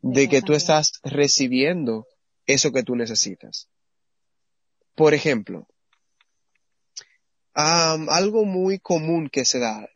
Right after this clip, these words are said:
Speaker 1: eh, y, y donde es tal vez un poco muy visible,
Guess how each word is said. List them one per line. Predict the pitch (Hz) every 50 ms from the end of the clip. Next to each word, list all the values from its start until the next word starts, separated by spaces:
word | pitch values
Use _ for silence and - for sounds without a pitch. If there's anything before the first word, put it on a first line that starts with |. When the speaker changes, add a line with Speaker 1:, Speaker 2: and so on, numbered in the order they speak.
| - -
Speaker 1:
eh, | 113 113 110 110 110 98 92 - - _ _ -
y, | 120 120 - 127 120 120 120 117 113
y |
donde | 104 117 113 113 110 117 113 120 135
es | 143 -
tal | - 143 139
vez | 139 143 - 147
un | 139 127
poco | 123 135 131 123 131 123 117 117 110 113 - - _ _ _ _ _
muy | - 123 127 127 127 131 139 139 139 135 131 127 - _ _ _ _ _ _ _ _ -
visible, | 127 123 113 127 120 - - 156 151 131 117 110 113 117 131